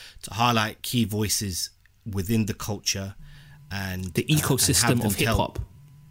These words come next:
Speaker 1: The ecosystem of hip hop. This is what we're doing. We are, we are providing a platform for the ecosystem of hip hop, and this will be the first of many. And, um, I, I, the thing I take from it, there's a couple of things. One is, "Oh my God,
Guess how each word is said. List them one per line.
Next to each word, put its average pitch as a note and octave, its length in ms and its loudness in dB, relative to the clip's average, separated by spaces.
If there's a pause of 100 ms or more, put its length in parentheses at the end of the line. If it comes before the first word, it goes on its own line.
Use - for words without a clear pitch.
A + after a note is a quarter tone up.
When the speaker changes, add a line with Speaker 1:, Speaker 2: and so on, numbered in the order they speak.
(160)
Speaker 1:
The B2 180 -6 (100)
ecosystem C3+ 840 2
of G2+ 140 -10
hip G2+ 160 -8
hop. F#2 160 -10
This B2 220 2
is A2+ 120 0
what A2+ 140 -4
we're G#2+ 140 -2
doing. F#2+ 400 -4
We A2 160 -2
are, G#2 240 -2 (320)
we A2 100 -4
are A2 40 -4
providing A#2 420 0
a A2 60 -2
platform A#2 420 -4
for - 100 -6
the G#2+ 80 -8
ecosystem A2 520 -4
of F#2+ 40 -6
hip B2 200 -2
hop, - 160 8
and A2+ 160 2
this - 140 0
will C3+ 100 2
be B2+ 160 2
the B2 100 -4
first E3 340 -2
of E3+ 60 -4
many. C3+ 300 -4 (460)
And, G#2+ 360 -2
um, G#2 340 -2
I, C#3+ 160 0
I, C3+ 240 -4 (200)
the C3+ 220 2
thing F#3+ 280 2
I E3+ 80 4
take D#3 280 0
from G2+ 220 0
it, G#2 160 -6 (640)
there's - 140 -8
a - 20 -12
couple E3 220 -2
of F#2 60 -4
things. F#2+ 420 -8 (420)
One F3 260 4
is, D3 580 2 (360)
"Oh D#3 140 6
my C#3 180 4
God, A2+ 380 0